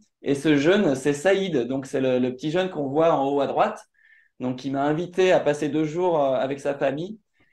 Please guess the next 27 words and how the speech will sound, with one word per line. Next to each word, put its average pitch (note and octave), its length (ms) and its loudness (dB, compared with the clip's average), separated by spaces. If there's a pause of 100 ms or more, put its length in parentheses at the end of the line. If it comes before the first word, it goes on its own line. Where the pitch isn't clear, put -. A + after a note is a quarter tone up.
(300)
Et D3 120 0
c'était C#3+ 280 2
une C#3 80 8
expérience C#3+ 360 2
fabuleuse C#3+ 420 2
parce B2 180 -8
que B2+ 100 -4
déjà, C3 300 2
ils B2+ 180 2
étaient A#2+ 240 -2
absolument C3+ 480 -2
adorables. B2+ 640 0 (560)
Et C3+ 280 0
en A#2+ 120 -2
plus E3 320 -8
de D3+ 100 4
ça, F3 460 4
je C#3+ 100 -4
me C#3+ 80 0
suis C#3 180 -6
senti D#3 560 -4
accueilli D3+ 460 0
comme D#3 160 0
si E3 180 -8
j'étais D3+ 220 0
chez D3 160 -2
moi. D3+ 280 -2